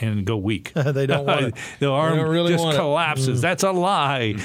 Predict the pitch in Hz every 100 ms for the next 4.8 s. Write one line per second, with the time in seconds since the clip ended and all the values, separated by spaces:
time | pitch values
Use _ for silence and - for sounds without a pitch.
0 | - 160 165 110 180 214 185 117 - 160
1 | 147 123 131 127 139 131 131 131 123 120
2 | 110 90 - - - 143 139 131 135 135
3 | 131 113 107 - 131 127 131 135 - -
4 | 180 - 131 127 - 143 135